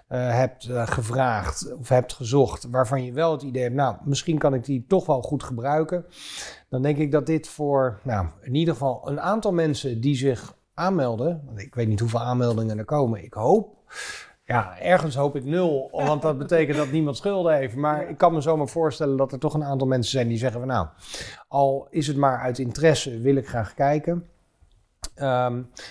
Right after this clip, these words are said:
Speaker 1: ja, dan kun je je aanmelden via de link in de beschrijving.
Speaker 2: Ja.
Speaker 1: Ja, ja, Naïma, ik, ik heb toch nog een vraag. En ik vind dat heel erg mooi dat je dat zei. Want ja, zoals inmiddels bijna iedereen,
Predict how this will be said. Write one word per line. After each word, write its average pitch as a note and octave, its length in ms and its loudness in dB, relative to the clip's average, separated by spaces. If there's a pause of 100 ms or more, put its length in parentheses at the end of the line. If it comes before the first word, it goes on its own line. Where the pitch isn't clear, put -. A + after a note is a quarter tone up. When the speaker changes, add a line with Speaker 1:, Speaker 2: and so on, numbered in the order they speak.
(140)
Speaker 1:
ja, C#3 120 0
dan B2 120 0
kun D#3 140 2
je D3 100 4
je C#3 120 0
aanmelden C#3+ 460 0
via C3+ 200 2
de B2 80 0
link C#3 240 0
in B2+ 60 -8
de B2+ 80 -4
beschrijving. C3 680 0 (220)
Speaker 2:
Ja. F#3 100 2 (380)
Speaker 1:
Ja, B2+ 380 -2
ja, C3 180 0
Naïma, C#3 420 2
ik, C#3 200 -6
ik - 460 -4
heb C#3+ 280 2
toch F3+ 160 0
nog D#3+ 280 -2
een C#3+ 80 -6
vraag. A#2+ 420 0
En C#3+ 100 -2
ik C3+ 140 0
vind D#3+ 180 0
dat D3 120 -2
heel D#3+ 240 0
erg C#3+ 480 -4
mooi C#3+ 300 2
dat C3+ 220 0
je C3+ 60 -8
dat B2 160 -2
zei. D3 240 0
Want C3+ 260 -2 (360)
ja, G2 320 0 (220)
zoals B2 540 0
inmiddels A2 380 0
bijna A#2+ 340 0
iedereen, A2+ 500 0